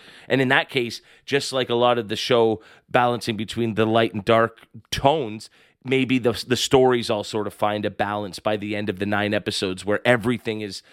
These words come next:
been satisfactor-, satisfactorily drawn out to a,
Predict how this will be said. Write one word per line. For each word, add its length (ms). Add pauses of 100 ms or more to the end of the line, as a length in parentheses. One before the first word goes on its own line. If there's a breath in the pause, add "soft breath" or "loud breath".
(220 soft breath)
been 140
satisfactor-, 960 (140)
satisfactorily 960
drawn 440
out 240
to 200
a, 120